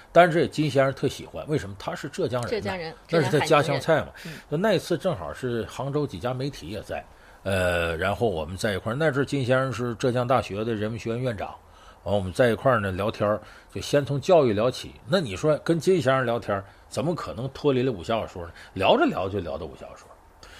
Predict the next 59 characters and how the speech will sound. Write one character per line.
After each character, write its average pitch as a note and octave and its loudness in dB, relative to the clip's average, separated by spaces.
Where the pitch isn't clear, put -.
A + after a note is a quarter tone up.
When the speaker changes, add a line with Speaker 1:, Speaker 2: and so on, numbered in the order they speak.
Speaker 1:
而 G#3+ 8
且 D#3 4
金 G3 0
庸 D#3+ -8
当 F3+ 8
时 C3 -2
讲 F2+ 2
了 C3 0
那 F#3+ -2
么 F#3 0
一 A#2 0
段 A2+ 0
话， G#2+ -2
我 F2 -10
印 B2+ -6
象 A2 -6
非 B2 -2
常 F#2 -6
深。 C2 -16
他 E3+ 2
说 E3+ 4
：“我 A2+ 0
自 F#3+ -6
己 D2+ -10
写 A#2+ -2
小 F#2+ -2
说， C2+ -14
我 G#2 -2
和 F3 2
别 G#2+ -6
的 C3 -10
作 D3+ -2
家 A2+ -4
还 - -8
不 G#2+ -14
太 A2+ -6
一 D#2+ -8
样， G2 -6
我 G2 -4
会 F3 2
被 - 4
自 E3 0
己 A2 -2
感 - -4
动。 C#2 -12
就 D#3 -4
情 G3 0
节 A2+ 0
是 - -6
我 - -4
编 A2+ 2
出 A2+ -6
来 D#2 -6
的， D2 -14
但 C3 2
是 A#2+ 0
我 A#2+ 0
感 - -2
动。 - -14